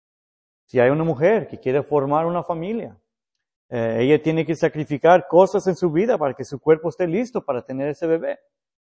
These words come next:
Algo que me recuerda es, por ejemplo, Alma, cuando supimos que Dios nos iba a dar a Katy, pues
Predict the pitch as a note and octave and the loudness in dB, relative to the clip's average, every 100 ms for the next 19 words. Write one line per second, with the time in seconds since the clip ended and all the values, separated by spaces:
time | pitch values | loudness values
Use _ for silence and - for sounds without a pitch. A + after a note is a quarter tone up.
0 | _ _ _ _ _ _ _ A#2 C#3+ D#3 | _ _ _ _ _ _ _ -2 2 0
1 | D#3 D3+ C3 C3+ D#3+ E3 F3 D#3+ - - | 0 -2 -2 4 6 8 6 4 -4 -18
2 | _ - D#3 D#3 - - C#3 D#3+ D#3 D#3+ | _ -2 -2 -2 -8 -6 -2 -2 4 4
3 | - D#3+ G#3 G3+ G#3 G3+ E3+ C#3+ C3 E3+ | 6 8 8 6 0 -2 -4 -4 -2 0
4 | F3+ F3 D3+ C3 E3+ D3+ E3 E3+ D#3+ F3 | 0 -2 -2 0 0 -2 0 2 2 0
5 | E3+ C#3 - F#3 G3 G3+ - _ _ _ | -2 -2 -4 -4 -4 -10 -14 _ _ _
6 | _ _ _ _ - D#3 A2+ | _ _ _ _ 0 0 0